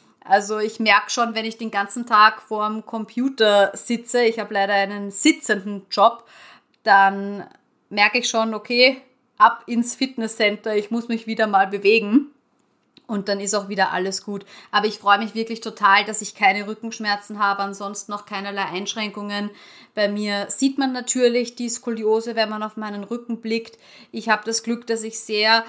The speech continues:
an dieser Dreidimensionalität der Skoliose, also diesem einseitigen Buckel, arbeiten konnte. Das heißt, meine Wirbelsäule ist so eigentlich von dieser Perspektive relativ gerade. Aber ja, also die, die, die Bogen hinten, die verschwinden natürlich nicht.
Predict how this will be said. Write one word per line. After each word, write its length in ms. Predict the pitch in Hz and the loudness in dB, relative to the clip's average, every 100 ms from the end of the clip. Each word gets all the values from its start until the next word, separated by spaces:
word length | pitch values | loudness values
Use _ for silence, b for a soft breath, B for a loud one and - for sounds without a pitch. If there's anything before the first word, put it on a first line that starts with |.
| B - | B -12
an 180 | 214 | -10
dieser 200 | 220 214 | -8 -6
Dreidimensionalität 1800 | 220 220 196 196 220 226 220 220 220 226 214 196 202 202 _ 220 247 269 - | -6 -4 4 4 4 0 -6 -4 -4 -6 0 0 0 -6 _ -2 0 -2 -2
der 80 | 196 | 0
Skoliose, 880 | - - 208 190 190 196 202 214 | 0 0 -2 0 2 2 2 6
also 220 | 233 214 196 | 6 6 -4
diesem 420 | 202 185 185 185 B _ - | -8 -4 -4 -6 B _ -8
einseitigen 880 | 190 220 233 226 214 220 220 196 - | 0 2 4 4 2 0 -8 -6 0
Buckel, 420 | 269 - 220 220 | 0 0 0 0
arbeiten 640 | 196 202 208 208 202 220 202 | 4 4 6 2 0 -8 -10
konnte. 560 | 214 208 202 233 262 294 B B - | -8 -8 -4 4 4 2 B B -10
Das 120 | 220 | -2
heißt, 280 | 214 214 214 | -2 -2 -8
meine 260 | 208 208 | -6 -4
Wirbelsäule 560 | 208 214 220 220 208 202 | -4 -6 -6 -4 -2 -2
ist 240 | 202 - | -2 0
so 220 | 202 226 | 0 0
eigentlich 500 | 262 208 208 208 190 - - _ _ _ | 0 0 -4 -8 -14 -20 -20 _ _ _
von 220 | - 214 196 | -10 -6 4
dieser 320 | 254 233 - | 6 8 8
Perspektive 920 | 240 233 - 208 269 240 233 226 190 | 6 4 -2 2 4 6 6 2 2
relativ 640 | 202 226 220 214 208 190 - | 2 4 0 -2 -10 -12 -12
gerade. 560 | 190 160 185 233 240 240 B B B _ _ _ - | -10 -2 -2 0 -2 -6 B B B _ _ _ 2
Aber 680 | 190 196 196 190 190 180 - | 4 4 4 4 2 0 -6
ja, 280 | 185 175 185 | 0 4 4
also 160 | 175 | 0
die, 360 | 175 190 185 180 | -10 -8 -8 -8
die, 280 | 190 190 180 | -10 -10 -10
die 120 | 190 | -10
Bogen 360 | 175 185 196 | -4 -4 -4
hinten, 320 | 190 202 202 190 | -8 -8 -10 -16
die 100 | 196 | -12
verschwinden 540 | 190 190 220 240 226 | -10 -6 -4 -2 -2
natürlich 480 | 220 - 220 208 208 | -4 -2 -4 -4 -4
nicht. 320 | 214 202 | -4 -4